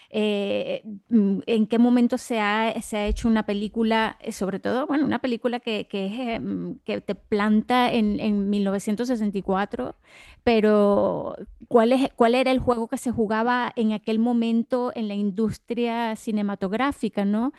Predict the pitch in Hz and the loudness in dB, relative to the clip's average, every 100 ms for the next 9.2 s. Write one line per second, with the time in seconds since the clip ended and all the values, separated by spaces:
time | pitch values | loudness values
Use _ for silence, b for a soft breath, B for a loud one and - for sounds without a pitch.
0 | b b b 226 220 214 - 226 - 220 | b b b 0 2 2 0 0 -2 0
1 | 220 226 214 208 214 254 - 254 247 247 | 0 0 0 -2 -4 -6 -6 -2 0 0
2 | 254 254 247 226 214 208 208 202 220 240 | 0 -2 -4 -4 -4 -4 -6 -6 -6 -6
3 | - 240 220 202 202 196 196 196 202 220 | -10 -10 -8 -8 -8 -8 -6 -4 0 0
4 | 254 b b b - 220 202 196 - 208 | 0 b b b -4 -2 -2 -4 -4 0
5 | 226 254 - 247 240 - - 196 - 240 | 2 2 0 -2 -2 -4 -8 -8 -4 -2
6 | 214 208 240 240 220 196 b b - 208 | 0 0 0 2 0 0 b b -2 0
7 | 202 - 220 196 - 214 - 208 202 208 | 0 -2 -4 -4 -4 -6 -2 0 2 2
8 | 226 233 247 226 214 208 214 220 233 247 | 0 -2 -4 -2 -2 -2 -2 -2 -2 -2
9 | 233 220 | -2 -2